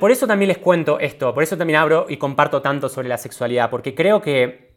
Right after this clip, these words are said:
desde que ella llegó a mi vida y desde que, o sea, cambiaría todos mis éxitos profesionales, cambiaría los, no sé,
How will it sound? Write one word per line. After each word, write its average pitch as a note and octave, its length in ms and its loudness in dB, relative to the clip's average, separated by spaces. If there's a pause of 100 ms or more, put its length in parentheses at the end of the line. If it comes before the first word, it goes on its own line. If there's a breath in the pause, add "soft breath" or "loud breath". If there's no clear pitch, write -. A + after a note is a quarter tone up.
(540)
desde D3 300 0
que D3 200 -6
ella G3+ 260 0
llegó C#3+ 240 0
a D3+ 40 4
mi C#3+ 120 -4
vida E3 440 0
y C3 120 -6
desde B2 180 -6
que, - 360 -8
o C#3 80 -4
sea, D3+ 220 4
cambiaría E3 720 4 (380)
todos B3+ 320 10
mis F3 200 -2
éxitos F#3+ 340 -2
profesionales, C3 680 -4
cambiaría C#3 420 4
los, D#3 240 4
no D#3+ 60 -10
sé, C3 300 -2